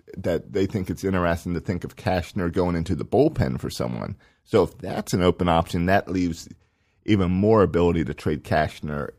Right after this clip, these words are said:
if he's a bullpen arm for one of these teams instead of a starter. But M L B Trade Rumors, they like bullpen moves. So they got Miguel Givens as the top,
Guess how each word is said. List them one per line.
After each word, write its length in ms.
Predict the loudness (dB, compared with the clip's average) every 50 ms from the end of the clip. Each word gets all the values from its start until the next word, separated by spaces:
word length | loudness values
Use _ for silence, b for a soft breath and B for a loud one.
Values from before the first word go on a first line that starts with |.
| _
if 200 | -8 -8 -8 -8
he's 320 | -8 -6 -6 -4 -6 -6 -6
a 180 | -6 -4 -4 -4
bullpen 520 | 0 2 2 2 2 0 -2 -2 -2 -2
arm 260 | -2 -4 -4 -4 -6
for 340 | -6 -4 -4 -2 -2 -4 -6 -10 -14 -14
one 200 | -8 -6 -4 -2
of 60 | -2
these 180 | -2 -4 -4 -4
teams 420 | -4 -4 -2 -2 -4 -6 -8 -10
instead 380 | -10 -10 -10 -6 -2 -2 0 0
of 80 | 0
a 60 | -4
starter. 500 | -6 -6 -4 -2 0 0 -2 -4 -8 -12 -16 _ _ _ _ _ _ _ _ _ _ _ _ _ _ _ _ _ _ _ _ _ _ _ _ -6
But 140 | -4 -2 0
M 140 | 2 2 2
L 80 | 2 2
B 120 | 2 0
Trade 300 | -2 2 2 4 4 4
Rumors, 400 | 4 2 2 2 0 0 -2 B B B B B B B B _
they 140 | 0 2 2
like 240 | 2 2 -2 2 4
bullpen 380 | 6 6 6 6 4 2 2
moves. 400 | 2 0 -2 -2 -4 -6 -10 -14 b b b b
So 160 | -6 -2 0
they 160 | 2 2 2
got 200 | 2 0 -2 -2
Miguel 460 | -2 -4 -4 -2 0 2 2 4 2
Givens 540 | 4 2 2 2 2 0 -2 -2 -6 -10 -10
as 440 | -6 -4 -2 0 0 -2 -2 -6 -12 _ _ _ _ _ _ _ _ _ _ _
the 140 | -12 -12 -12
top, 680 | -12 -6 -2 2 4 4 2 2 -4 _ -18 -18 -16